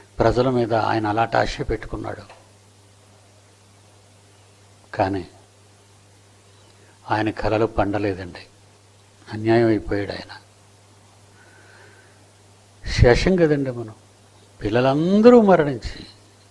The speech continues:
ఏ ఒక్కరూ బ్రతుకుంటే, అది బాగా చిన్నవాళ్ళం అయి ఉంటే,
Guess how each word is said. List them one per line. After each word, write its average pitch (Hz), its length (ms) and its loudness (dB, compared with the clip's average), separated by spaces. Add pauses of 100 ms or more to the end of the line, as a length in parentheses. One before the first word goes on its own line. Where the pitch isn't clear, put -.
(2000)
ఏ 120 120 4
ఒక్కరూ 226 540 8
బ్రతుకుంటే, 175 800 0 (880)
అది 196 400 2 (520)
బాగా 160 440 8
చిన్నవాళ్ళం 190 560 8
అయి 147 140 4
ఉంటే, 107 580 -6